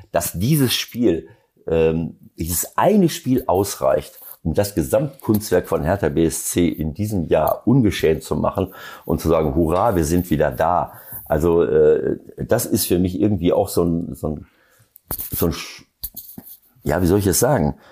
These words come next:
ein, exemplarisch für, für Dinge, die in unserer Welt passieren. Ne, das ist, dass das eine, eine kontinuierlich gute Arbeit oft nicht belohnt wird und du ganz,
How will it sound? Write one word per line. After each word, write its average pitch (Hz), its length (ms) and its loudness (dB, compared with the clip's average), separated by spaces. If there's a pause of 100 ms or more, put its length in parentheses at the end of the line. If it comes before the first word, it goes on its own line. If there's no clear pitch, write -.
(320)
ein, 80 380 2 (2000)
exemplarisch 101 1000 0
für, 92 340 0
für 95 200 0
Dinge, 92 380 0
die 92 340 -2
in 92 120 0
unserer 98 340 -2
Welt 104 220 0
passieren. 107 540 -2 (420)
Ne, 95 300 2
das 101 200 -2
ist, - 320 -6
dass 98 160 0
das - 300 -4 (500)
eine, 90 300 2
eine 92 160 2
kontinuierlich 123 920 2
gute 117 460 2
Arbeit 117 560 2 (320)
oft - 300 -2
nicht 101 200 0
belohnt 87 460 2
wird 104 260 2
und 82 200 -8
du 82 100 2
ganz, 101 420 -2